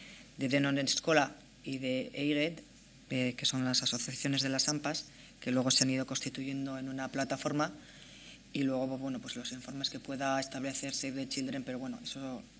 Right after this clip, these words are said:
eh, por otra vía, y simplemente lo que estamos diciendo nosotros es, eh,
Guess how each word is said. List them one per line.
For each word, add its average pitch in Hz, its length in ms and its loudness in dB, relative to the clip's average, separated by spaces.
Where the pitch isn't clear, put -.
eh, 131 500 -4
por 139 100 0
otra 139 200 4
vía, 147 260 10
y - 60 0
simplemente 135 460 2
lo 139 120 0
que 139 80 -4
estamos 143 240 -2
diciendo 147 280 -2
nosotros 147 340 -4
es, - 180 0
eh, 143 520 6